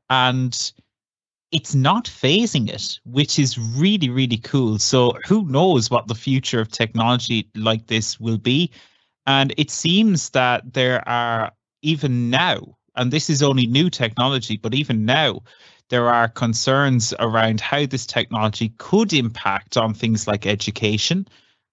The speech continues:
whether it could write essays and just, you know, take plagiarism to a whole new level and make it much harder to detect.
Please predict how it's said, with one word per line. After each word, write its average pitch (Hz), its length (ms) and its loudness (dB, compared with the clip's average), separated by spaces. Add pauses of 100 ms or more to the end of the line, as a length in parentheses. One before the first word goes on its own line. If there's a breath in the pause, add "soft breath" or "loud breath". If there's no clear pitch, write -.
whether 113 360 2
it 107 140 0
could 110 260 -2
write 110 320 0
essays 143 580 0
and 120 180 0
just, - 500 -2 (300)
you 127 160 2
know, 113 440 0 (320)
take 135 280 -4
plagiarism 127 760 0
to 113 240 -2
a 110 40 2
whole 143 300 2
new 120 200 0
level 110 380 -2
and 123 140 0
make 113 220 0
it 113 100 -10
much 110 220 -4
harder 113 300 0
to 110 160 -10
detect. 107 580 -6